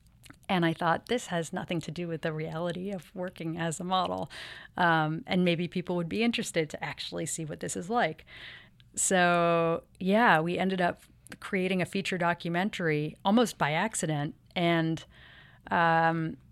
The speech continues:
and when it came out i-, on the festival circuit in two thousand nine, it was presented as, like, people called me a whistleblower. I was on the front page of, like, the newspaper with people sort of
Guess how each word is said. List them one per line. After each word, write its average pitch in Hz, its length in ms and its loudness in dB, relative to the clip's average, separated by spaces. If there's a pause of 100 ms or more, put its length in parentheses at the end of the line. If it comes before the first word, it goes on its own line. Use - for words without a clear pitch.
(340)
and 180 220 2
when 185 100 2
it - 140 -4
came 185 260 -2
out 202 460 0 (180)
i-, 202 180 -6
on 175 140 -2
the 175 80 0
festival 185 480 0
circuit 170 380 -4
in 170 80 -2
two 180 160 -6
thousand 160 420 0
nine, 170 540 2
it 180 160 -6
was 170 260 -2
presented 170 640 0
as, 156 460 0
like, 185 220 -6 (100)
people 180 320 -4
called 165 320 -2
me 160 160 -2
a 151 80 -2
whistleblower. 214 800 0
I 175 80 0
was 165 140 -4
on 160 120 -2
the 160 60 -6
front 170 240 -8
page 165 260 -6
of, 160 140 -8
like, - 280 -6
the - 80 -6
newspaper 180 680 -2 (340)
with - 140 -8
people 165 560 -2 (720)
sort 180 220 -4
of 170 220 2